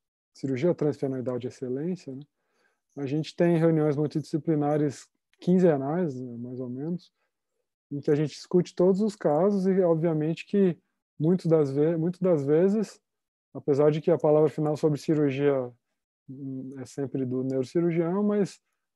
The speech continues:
a discussão com o endocrinologista é fundamental. Acho que eu não preciso, é, é, frisar aqui o quão importante é, e sem dúvida nenhuma, quanto mais você ouvi-los, é,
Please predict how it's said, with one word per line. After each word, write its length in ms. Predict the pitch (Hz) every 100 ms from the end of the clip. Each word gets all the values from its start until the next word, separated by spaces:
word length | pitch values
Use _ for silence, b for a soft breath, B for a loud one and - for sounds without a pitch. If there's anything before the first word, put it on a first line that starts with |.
| -
a 80 | 131
discussão 440 | - 156 - 196
com 120 | 190
o 140 | 156 143
endocrinologista 840 | 135 131 131 143 139 131 190 185
é 60 | 220
fundamental. 800 | 214 202 196 196 147 135 151 165
Acho 120 | 131
que 60 | -
eu 40 |
não 80 | 147
preciso, 440 | - 156 147 156 - _ _ _ -
é, 420 | 135 127 123 120 113 _ _ _ _ _ _ _ _ _ _ _ _ _ -
é, 160 | 127 123
frisar 500 | - 147 123 131 139
aqui 160 | -
o 80 | 151
quão 240 | - 151
importante 640 | 156 180 151 156 156 - 147
é, 520 | 143 135 131 156 147
e 60 |
sem 180 | 123 143
dúvida 300 | 135 139 147
nenhuma, 260 | 147 139 156
quanto 280 | 165 147 151
mais 360 | 143 156 - _ _ _ _ -
você 280 | 143 -
ouvi-los, 720 | 151 151 135 127 156 170 151 - _ _ _ _ -
é, 300 | 139 139 143